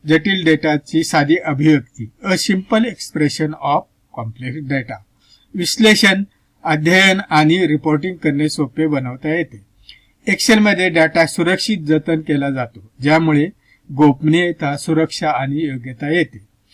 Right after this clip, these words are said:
Excel-मधील क्रिएट, एडिट, शेअर हे टूल्स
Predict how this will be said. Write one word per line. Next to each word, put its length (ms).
Excel-मधील 680
क्रिएट, 360
एडिट, 360
शेअर 380
हे 220
टूल्स 560